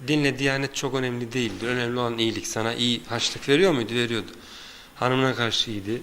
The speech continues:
iyi bir babaydı, komşularıyla da iyiydi, devletle ilişkilerinde de iyiydi, sorumluluk sahibiydi. Yani sosyal açıdan. Ama bir tek Allah'a karşı yani şeydi hocam, ya-, yayaydı.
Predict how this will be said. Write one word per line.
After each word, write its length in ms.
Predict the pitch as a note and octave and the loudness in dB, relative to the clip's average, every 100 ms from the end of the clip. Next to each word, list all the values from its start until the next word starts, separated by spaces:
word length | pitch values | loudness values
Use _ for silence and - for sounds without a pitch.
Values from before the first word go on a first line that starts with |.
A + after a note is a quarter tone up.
| A2+ | -2
iyi 220 | B2+ C3+ | 0 2
bir 40 | A#2+ | 4
babaydı, 560 | A#2+ A#2 A2 F#2+ G#2 G#2 - - - | 4 4 2 0 -4 -6 -16 -18 -4
komşularıyla 720 | C3+ C3+ - C3 D3 D#3 D3 | 0 2 2 4 6 6 6
da 80 | C3 | 4
iyiydi, 400 | A2+ G#2 G2+ G#2+ - - - - - - - - - - - - - - | 2 -2 -4 -6 -8 -20 -20 -20 -20 -20 -20 -20 -20 -20 -20 -20 -20 -2
devletle 440 | B2+ C3 D3+ D3+ D3+ | 2 4 4 4 4
ilişkilerinde 680 | C#3+ - C#3 C3 B2 A#2+ | 4 2 2 2 2 0
de 80 | A2+ | 2
iyiydi, 420 | G#2+ G2 A2+ A#2+ | 0 2 0 -2
sorumluluk 520 | - C3 C3 C3+ C#3 C#3+ | -2 0 2 2 0 0
sahibiydi. 760 | C3 A#2 A2 G#2+ G#2 G#2+ B2 F3 | -2 0 0 -2 -2 -2 -4 -2
Yani 260 | G3 D#3 | -2 -2
sosyal 540 | - F#3 - - E3+ D#3+ - - - - - | 0 2 2 2 0 -2 -10 -18 -20 -20 -4
açıdan. 480 | D3 - B2+ B2+ C3 - - - - - - - - | -2 0 0 0 -2 -8 -20 -20 -20 -20 -20 -20 -4
Ama 340 | - D#3 D3 F#3+ | 2 4 4 -2
bir 60 | |
tek 280 | - F3 E3+ | 0 0 2
Allah'a 380 | F3+ F3+ D#3 C#3+ | 4 6 6 2
karşı 360 | C#3+ B2+ - E3 | 0 0 0 -2
yani 360 | B2 A#2 B2+ - - - - - - F3+ F#3+ | -2 -4 -6 -10 -20 -20 -20 -20 -20 -14 -8
şeydi 420 | - G#3+ B2+ G2+ | -6 -4 -6 -6
hocam, 300 | F2+ G#2 G2+ | -6 -6 -4
ya-, 300 | A#2+ B2+ C3 B2+ | -4 -4 -8 -4
yayaydı. 500 | C#3+ C#3 A#2+ F#2+ | -2 0 -2 -4